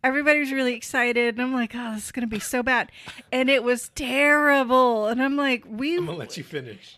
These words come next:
Speaker 1: So basically, with the waiting in line and then the movie, it was, like, four hours wasted of my life.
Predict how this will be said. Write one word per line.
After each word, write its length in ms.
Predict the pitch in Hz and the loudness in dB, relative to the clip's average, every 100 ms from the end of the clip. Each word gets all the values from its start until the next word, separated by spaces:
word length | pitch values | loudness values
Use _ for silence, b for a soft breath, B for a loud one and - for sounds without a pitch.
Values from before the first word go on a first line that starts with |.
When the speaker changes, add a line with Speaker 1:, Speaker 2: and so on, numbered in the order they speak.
| - | -18
Speaker 1:
So 300 | - 294 285 | 2 6 6
basically, 640 | 220 220 311 339 381 302 269 | 4 0 -2 0 -4 -4 -4
with 160 | 240 | -4
the 80 | 247 | -4
waiting 460 | 220 226 247 262 262 | -2 2 2 4 4
in 140 | 247 | 6
line 540 | 240 247 247 247 247 | 4 2 2 0 -2
and 240 | 247 208 208 | -4 -6 -4
then 240 | 220 220 | -4 -4
the 80 | 220 | -4
movie, 420 | 208 226 233 226 | -2 -4 -6 -6
it 60 | 214 | -8
was, 100 | 214 | -8
like, 140 | 214 | -10
four 340 | - - 233 262 | -12 -8 -4 0
hours 480 | 262 262 233 214 | 0 0 0 -2
wasted 580 | 233 202 226 240 - 233 | -6 -6 -4 -6 -8 -8
of 120 | 214 | -6
my 140 | 202 175 | -8 -8
life. 480 | 196 196 190 202 | -4 -2 -2 -4